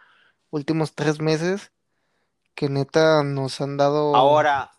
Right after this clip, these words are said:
Speaker 1: Nos han
Speaker 2: Ahora,
Speaker 1: dado
Speaker 2: muchas
Speaker 1: mucho
Speaker 2: gracias
Speaker 1: apoyo
Speaker 2: por el
Speaker 1: de
Speaker 2: apoyo
Speaker 1: seguir con
Speaker 2: también,
Speaker 1: esto,
Speaker 2: gente que nos
Speaker 1: de
Speaker 2: han
Speaker 1: seguir
Speaker 2: brindado. Esperemos
Speaker 1: chingándole.
Speaker 2: que nos sigan apoyando en este podcast.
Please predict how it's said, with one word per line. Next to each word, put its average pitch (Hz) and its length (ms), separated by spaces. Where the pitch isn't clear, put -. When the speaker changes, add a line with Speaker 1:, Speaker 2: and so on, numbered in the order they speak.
Speaker 1:
Nos 139 160
han 151 120
Speaker 2:
Ahora, 143 40
Speaker 1:
dado 165 200
Speaker 2:
muchas 170 140
Speaker 1:
mucho 160 40
Speaker 2:
gracias 156 220
Speaker 1:
apoyo 165 160
Speaker 2:
por 170 100
el - 60
Speaker 1:
de 120 60
Speaker 2:
apoyo 127 160
Speaker 1:
seguir 139 180
con - 100
Speaker 2:
también, 139 220
Speaker 1:
esto, 131 160
Speaker 2:
gente 160 540
que 127 120
nos 113 160
Speaker 1:
de 143 80
Speaker 2:
han 143 60
Speaker 1:
seguir 127 180
Speaker 2:
brindado. 139 280
Esperemos 147 240
Speaker 1:
chingándole. 139 220
Speaker 2:
que 151 120
nos 117 100
sigan 131 220
apoyando 127 360
en 127 80
este 131 180
podcast. - 520